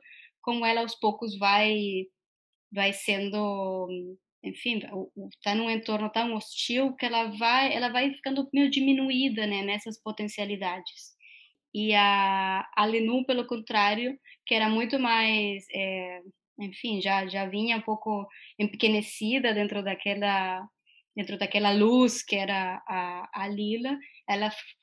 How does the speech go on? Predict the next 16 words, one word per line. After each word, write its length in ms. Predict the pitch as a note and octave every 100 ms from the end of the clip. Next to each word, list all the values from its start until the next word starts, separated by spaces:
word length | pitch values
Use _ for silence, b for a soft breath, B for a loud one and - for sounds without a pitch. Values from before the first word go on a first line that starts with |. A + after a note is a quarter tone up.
| -
foi 300 | A3 A3+ C4 C4
fazendo 280 | A#3 A3+ A3
o 40 |
seu, 600 | A3+ A3 G#3 G3+ G3 G3+
seu 380 | - - G3+ G3
caminho, 640 | - G#3 G3+ G3+ A#3+ C4+ B3+ -
foi 520 | G3+ G3 F#3+ F#3 G3+ _ _ _ _ -
foi 140 | G3+
avançando, 520 | G3 G#3 G#3 A3+ G#3+ G3
estudando, 800 | - A3+ G#3 G#3+ G#3+ G#3 G3 G3
não 300 | G3+ G#3 A3
se 120 | A3+
subme-, 340 | A3 G3+ G#3
não 120 | G#3+
se 100 | A3
submetendo 800 | A3 G#3+ G#3+ G#3 G#3 G#3+ G#3 G3+